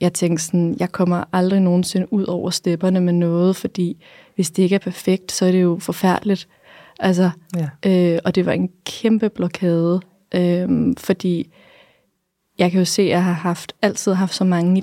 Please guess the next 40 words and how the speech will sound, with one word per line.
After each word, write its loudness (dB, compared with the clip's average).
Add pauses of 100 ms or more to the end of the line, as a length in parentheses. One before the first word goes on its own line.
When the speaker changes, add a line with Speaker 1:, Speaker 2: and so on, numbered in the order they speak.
(120)
Speaker 1:
idéer, 0 (640)
øh, 4
og 2
har 0
jo 2
også 2
gået 4
i 2
mit 0
stille 0
sind -2
for -4
mig -2
selv, 0
og, 2
og 2
leget 2
og -2
udforsket, 0
og 2
ikke, 2
at, -2
at -4
det 2
ikke 0
er 0
s-, -6 (540)
øh, -4 (880)
øh, 0 (640)
at -2
den 0
proces 0
ikke 2
også 0
er -4
vigtig. 0
Jeg 2
siger 0
ikke, 0
at 0